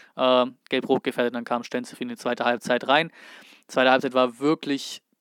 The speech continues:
kein wirklicher Leckerbissen, ähm,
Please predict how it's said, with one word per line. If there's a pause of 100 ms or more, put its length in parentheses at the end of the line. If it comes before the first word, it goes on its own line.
(120)
kein
wirklicher
Leckerbissen, (160)
ähm,